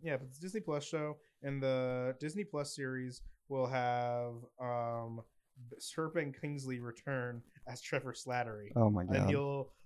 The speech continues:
Speaker 1: uh, perform alongside Simon Williams. So I, what I picture is there's definitely gonna be actor on actor kind of thing. Someone, um, someone made a joke saying, "What if this is like a mockument-, is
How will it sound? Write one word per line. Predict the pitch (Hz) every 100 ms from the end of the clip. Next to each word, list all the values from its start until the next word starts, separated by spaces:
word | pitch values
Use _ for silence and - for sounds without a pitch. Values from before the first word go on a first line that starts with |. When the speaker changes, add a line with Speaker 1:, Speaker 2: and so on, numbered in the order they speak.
| 143
Speaker 1:
uh, | 135 131 131 127
perform | 135 135 127 123 117
alongside | 156 143 135 - 131 127 123
Simon | 135 127 123
Williams. | 117 113 107 113 _ - - -
So | - 135 131 127 - - _ -
I, | 147 -
what | 156 151
I | 175 220
picture | 196 185 185 160
is | 143
there's | 135 131
definitely | 143 143 170 165 151
gonna | 143 135
be | 131 131 -
actor | 139 139 147 139
on | 131
actor | 123 120 - 127
kind | 131 123
of | -
thing. | 131 120 120 117 _ - - _
Someone, | - 165 190 202 190 175 165 -
um, | 143 139 131 127 127 123 120 120 117 _ _
someone | - 143 165 175
made | 156 139
a | 123
joke | 107 120 123 -
saying, | - 120 117 117 117 - -
"What | 123
if | 143 165
this | 165 156
is | 170 135
like | 127 117 117
a | 120
mockument-, | 113 113 120 127 117 120 127
is | 123 113